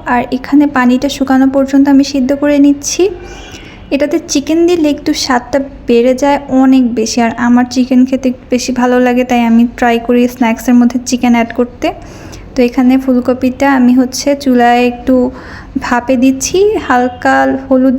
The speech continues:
আর হচ্ছে লবণ দিয়ে ভাপে দিব। চার পাঁচ মিনিটের মধ্যে এটা একটু ভাপিয়ে নিব, আর একটু নরম হয়ে গেলে এটা আমি নামিয়ে নিচ্ছি। আমি এখানে ধনেপাতা আর ওই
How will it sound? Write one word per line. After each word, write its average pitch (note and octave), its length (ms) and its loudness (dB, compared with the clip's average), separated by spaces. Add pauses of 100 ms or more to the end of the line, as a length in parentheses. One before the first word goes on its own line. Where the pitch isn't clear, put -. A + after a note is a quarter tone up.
(140)
আর A#3 220 0
হচ্ছে A#3+ 260 -4
লবণ A#3 420 0
দিয়ে B3+ 140 2
ভাপে C4 300 -2
দিব। C#4 200 -2 (760)
চার D4 220 2
পাঁচ D4 280 -2
মিনিটের D4+ 340 4
মধ্যে C#4+ 480 2
এটা C4+ 180 0
একটু C4 240 -4
ভাপিয়ে B3+ 420 0
নিব, B3+ 240 4
আর C4+ 100 2
একটু B3 200 -2
নরম B3 380 4
হয়ে C4+ 220 4
গেলে C4+ 260 0
এটা B3+ 240 -2
আমি G#3+ 140 -4
নামিয়ে G3+ 380 -2
নিচ্ছি। A#3 380 -2 (560)
আমি C#4+ 260 4
এখানে D4 260 2
ধনেপাতা C#4 580 0
আর C4 200 0
ওই B3+ 140 2